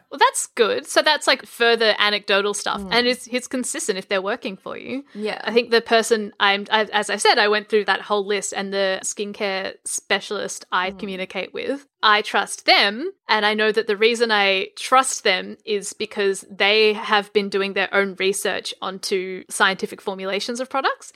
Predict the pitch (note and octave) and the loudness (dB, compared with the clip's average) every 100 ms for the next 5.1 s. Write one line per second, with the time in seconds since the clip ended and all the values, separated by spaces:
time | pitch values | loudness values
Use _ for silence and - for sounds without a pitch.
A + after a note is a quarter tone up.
0 | _ _ _ _ _ _ A3+ A3+ B3 A#3 | _ _ _ _ _ _ -2 -2 -4 0
1 | A#3 F#4 F#4+ G3+ F#3+ B3 F#4+ - _ - | 4 4 4 -2 -2 -8 -12 -16 _ -4
2 | A3+ A#3 A3 - - E4 B3 F#3+ F#3 _ | -4 0 -4 -4 2 4 4 -2 -10 _
3 | _ _ - C#4 - - C4+ A#3+ - - | _ _ 0 0 0 -6 0 0 0 2
4 | C4+ C#4+ B3+ A3+ G#3 G3+ G#3+ G3+ G3+ G#3+ | 2 2 -2 -2 -2 -4 0 0 0 -6